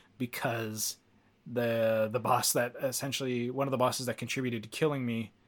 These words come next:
in the very first one, Nemesis to being, like, a boss on, like, the, the third stage. And, like, it wasn't until my, my final, like, playthrough where I beat the game that I finally got to face them again. <laughs> And so it took a good couple of, um,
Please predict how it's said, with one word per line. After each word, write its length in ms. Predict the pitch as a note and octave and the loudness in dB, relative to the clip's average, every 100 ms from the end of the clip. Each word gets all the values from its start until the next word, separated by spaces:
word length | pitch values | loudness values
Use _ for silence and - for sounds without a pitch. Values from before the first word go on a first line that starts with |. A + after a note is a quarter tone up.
| _ - | _ -6
in 140 | A#2 | -2
the 40 | A2+ | 0
very 180 | A#2 A2 | 0 -2
first 380 | - A#2 - B2 | -4 -2 -2 -2
one, 360 | G#2+ G#2 G#2+ - _ _ _ - | -4 -2 -6 -8 _ _ _ -12
Nemesis 720 | E3+ C3 B2+ B2+ - B2+ - | -4 2 2 4 2 2 0
to 320 | - - - | -2 -6 -2
being, 180 | A#2+ A#2 | 0 0
like, 140 | A2 | -2
a 60 | A2 | -2
boss 320 | G#2 A2 - | 2 4 4
on, 100 | B2 | 0
like, 220 | A2 A2 | -2 -6
the, 280 | - G2+ G2+ - | -6 -8 -8 -14
the 80 | C3 | -12
third 400 | - A2+ A#2+ D3 | -6 0 2 2
stage. 540 | - D3 D#3+ F3 - - _ _ - | 4 4 4 4 2 -2 _ _ 0
And, 200 | B2 A#2+ | 2 2
like, 160 | A#2+ A#2+ | 2 0
it 140 | B2 | 0
wasn't 260 | B2 B2+ C3 | 0 2 0
until 240 | B2+ C3 | 0 2
my, 160 | A#2+ A#2+ | 2 0
my 180 | C#3+ A#2+ | 0 -2
final, 480 | A#2 - A#2+ A#2 A2+ | 0 2 2 2 0
like, 200 | G#2+ G#2 | 0 -4
playthrough 420 | - A#2+ - A#2+ | -4 -4 -4 -2
where 100 | G#2+ | -2
I 60 | G2+ | -2
beat 200 | A2+ A2 | -4 -4
the 60 | |
game 200 | B2 B2 | -2 -2
that 80 | A2 | -2
I 60 | G#2 | -4
finally 400 | - A2+ A2+ B2 | -2 -2 0 0
got 200 | A2+ G#2+ | -2 -2
to 80 | - | -6
face 320 | - G#2+ A#2 | -6 -2 0
them 160 | C#3 C3+ | 0 0
again. 380 | C#3 D3+ F3+ - | 0 2 0 -2
<laughs> 60 | _ _ - | _ _ -2
And 160 | E3+ E3+ | 2 4
so 220 | - C3+ | 4 4
it 100 | A#2+ | 0
took 260 | C#3 C3 - - - _ - - | -2 -6 -10 -20 -20 _ -20 -12
a 120 | - A#2+ | -8 -4
good 320 | B2 C#3 C3 | 6 6 6
couple 360 | D3 C3 B2+ | 4 4 2
of, 160 | C#3 C3 | 2 0
um, 400 | C3 G#2+ G#2 G2+ | -4 -4 -4 -8